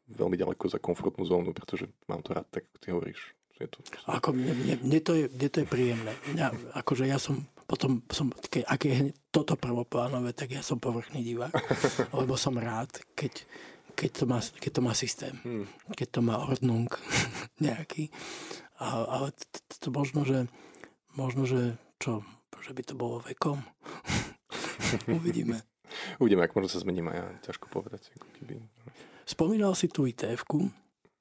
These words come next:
Speaker 2: Doteraz chodíš z Poľska do Opavy, do školy?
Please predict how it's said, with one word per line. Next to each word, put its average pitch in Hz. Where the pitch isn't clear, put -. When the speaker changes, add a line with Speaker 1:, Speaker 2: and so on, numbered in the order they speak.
Speaker 2:
Doteraz 165
chodíš 135
z -
Poľska -
do -
Opavy, -
do -
školy? 151